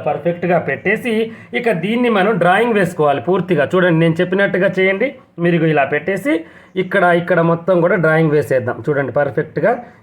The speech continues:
ఈ డాట్స్తో కలిపేసుకొని మీరు ఏం చేయొద్దు. మీరు మీకు పొడవు ఎలా తగ్గించాలో నేను చెప్తాను ఇప్పుడు. మొత్తం డ్రాయింగ్ వేసేయండి, వేసేసిన తర్వాతనే నేను మీకు చెప్తాను, ఓకేనా?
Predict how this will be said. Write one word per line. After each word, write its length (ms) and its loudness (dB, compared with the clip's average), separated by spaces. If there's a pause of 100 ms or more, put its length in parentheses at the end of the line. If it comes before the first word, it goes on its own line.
(120)
ఈ 140 -4
డాట్స్తో 460 -2 (120)
కలిపేసుకొని 600 0 (140)
మీరు 120 2 (120)
ఏం 80 2 (100)
చేయొద్దు. 360 2 (420)
మీరు 220 4
మీకు 220 0
పొడవు 240 4 (100)
ఎలా 200 4
తగ్గించాలో 540 0
నేను 160 0
చెప్తాను 360 -2
ఇప్పుడు. 200 -8 (320)
మొత్తం 260 0
డ్రాయింగ్ 300 2
వేసేయండి, 520 0
వేసేసిన 420 0 (100)
తర్వాతనే 560 2
నేను 180 -2
మీకు 220 -4 (520)
చెప్తాను, 380 -2
ఓకేనా? 260 -2